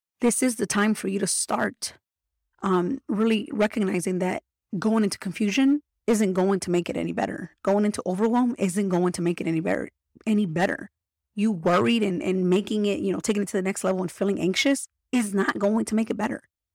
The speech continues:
It's only going to slow you down. And not only that, but it's going to distract you from really focusing on what you wanna focus, right? And really how this, how you doing this now is going to help you and your family in the long run. So I want you to, you know, really focus on that and ask yourself, one,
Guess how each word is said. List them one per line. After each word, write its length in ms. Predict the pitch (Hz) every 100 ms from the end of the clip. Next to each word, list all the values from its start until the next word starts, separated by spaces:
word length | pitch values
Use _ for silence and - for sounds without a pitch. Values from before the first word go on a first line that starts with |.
| _ _
It's 160 | 240 240
only 160 | 226
going 180 | 220 220
to 80 | 208
slow 220 | - 208
you 140 | 196 185
down. 400 | 185 254 185 165
And 180 | 226
not 100 | 202
only 180 | 226 240
that, 260 | 185 220 208
but 140 | 196 185 _ _ _ _ _ _
it's 140 | - -
going 180 | 226
to 80 | 220
distract 460 | 214 - 240 277 -
you 40 |
from 240 | 185 190 180
really 160 | 196
focusing 560 | 175 226 226 - - 185
on 120 | 175
what 120 | 170
you 140 | 190 180
wanna 260 | 170 208
focus, 380 | - - - -
right? 160 | 175 165
And 160 | 180
really 160 | 180 190
how 300 | 170 185 175 _ -
this, 800 | 170 208 247 190 208 - - - _ -
how 100 | 214
you 280 | 190 214 254
doing 320 | 202 214 190
this 260 | 202 - -
now 320 | 175 220 208
is 160 | 190
going 220 | - 185 185
to 100 | 190
help 180 | 175 214
you 160 | 202
and 200 | - 220
your 120 | 220 160
family 340 | - - - - _ _ _ _ _
in 140 | 269 240
the 80 |
long 260 | 165 180 208
run. 160 | - - _ _ _ _ _ _ _ _
So 140 | - 208
I 40 |
want 220 | 190 240
you 100 | 269 269
to, 300 | 254 - 226
you 60 |
know, 160 | 208 190
really 300 | 175 214 254
focus 440 | - 214 220 -
on 140 | 185 175
that 220 | 180 -
and 180 | 190 185
ask 300 | 202 220 -
yourself, 340 | 190 - -
one, 460 | 214 208 180 170